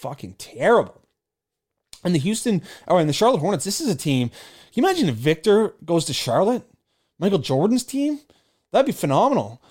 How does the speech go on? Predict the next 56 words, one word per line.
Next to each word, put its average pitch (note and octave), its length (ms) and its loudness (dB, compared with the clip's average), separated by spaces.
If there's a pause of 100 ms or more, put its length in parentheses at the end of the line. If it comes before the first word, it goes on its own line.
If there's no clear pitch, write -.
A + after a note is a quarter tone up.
(120)
You D#3 100 -8
got G#3+ 120 4
LaMelo, G#3+ 600 4
you G#3+ 60 -2
got A#2+ 220 -2 (420)
Gordon F3+ 280 2
Hayward, A3 520 4
you D3+ 60 -2
got C#3 120 -4
Terry G#3 260 2
Rozier. G3 560 2
I - 20 2
mean, E3 140 2
that D3+ 100 0
would C4 100 0
be F3+ 120 -2
an A#2 120 -6
exciting G3 480 2
team F3+ 260 0
to D3 80 2
throw D3+ 200 0
Victor D3+ 380 -2
Wembanyama D3 600 0
in B2+ 100 -2
the A#2 60 -4
mix. A#2+ 440 -4 (420)
Um, C3+ 400 2
but C3+ 100 -2
they're F#3+ 80 2
eleven A3+ 260 4
and D3+ 120 0
thirty-one, D3+ 500 2
and C#3 120 -2
I C#3 100 -4
think C4 180 -6
that D#3 120 -4
they D#3 160 0
should G#3+ 180 -10
kinda, A#2+ 420 -2
you C3+ 80 -6
know, A2 200 -6 (140)
you C3 120 -12
know, A2+ 80 -8
ma-, C3 340 -4
maybe C#3+ 220 0
monitor C#3+ 460 0
LaMelo's C3+ 460 -2
minutes, F3 640 -4 (280)
you - 60 -12
know, A2 60 -8
monitor C#3+ 420 -4
some D3+ 200 -4
of C#3 80 -2
the C3 80 -2
big C#3 240 -2
guns. C#3 580 -2